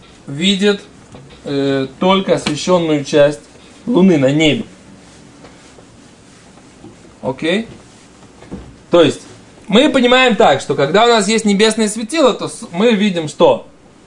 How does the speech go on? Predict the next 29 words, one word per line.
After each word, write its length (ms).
Как 160
работает? 440
Вот 240
солнце 360
осветило 500
луну, 420
вот 200
луна 260
пошла 340
немножко 360
сюда, 500
да? 300
И 80
поэтому 880
вот 200
эта 180
вот 200
часть, 340
которая, 320
может 200
быть, 120
нам 280
с 40
земли 340
видна, 360
это 160
только 320
освещенная 520
часть. 280